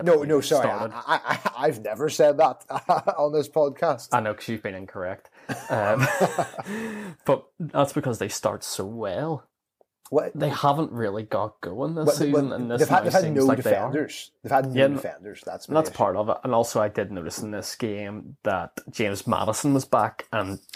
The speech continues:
Speaker 2: He hasn't been
Speaker 1: play-,
Speaker 2: good. He hasn't
Speaker 1: and
Speaker 2: been good.
Speaker 1: playing like James Madison.
Speaker 2: Yeah, he, yeah, he wasn't good before this game.
Speaker 1: Like, a couple of strikes outside the box towards the hay, keeping them on target. It's just stuff like that where once that starts to tick, Leicester can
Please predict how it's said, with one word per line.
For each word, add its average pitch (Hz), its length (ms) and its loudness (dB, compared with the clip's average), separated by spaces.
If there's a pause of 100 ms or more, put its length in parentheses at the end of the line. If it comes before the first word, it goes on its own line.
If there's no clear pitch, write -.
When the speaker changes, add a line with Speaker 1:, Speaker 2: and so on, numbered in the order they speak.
(100)
Speaker 2:
He 135 160 4
hasn't 180 240 6
been 104 140 6
Speaker 1:
play-, 107 100 6
Speaker 2:
good. - 180 -2 (180)
He 135 60 6
hasn't 131 200 4
Speaker 1:
and 127 80 -2
Speaker 2:
been 120 40 -2
good. 117 60 4
Speaker 1:
playing 117 320 4
like 107 220 0
James 95 260 -6
Madison. 117 380 0
Speaker 2:
Yeah, 104 160 2
he, 113 200 0
yeah, 107 200 -4 (100)
he 113 80 -4
wasn't 101 240 -6
good 85 140 -8
before - 260 -12
this 71 100 -12
game. 139 100 -2
Speaker 1:
Like, 113 180 -2 (160)
a - 20 -20
couple - 240 2
of 107 80 2
strikes - 420 -2
outside 95 380 0
the 95 60 -8
box 98 320 0
towards 98 280 -8
the 104 100 -2
hay, 98 280 0
keeping - 200 -10
them 104 120 -10
on 101 140 -10
target. 101 500 -2 (480)
It's 143 100 0
just - 200 4
stuff - 260 2
like 113 160 0
that 110 240 2
where 110 460 2
once 156 640 -2
that 143 240 0
starts - 320 -6
to - 60 -20 (120)
tick, - 540 -4 (760)
Leicester 127 500 2
can 117 380 -2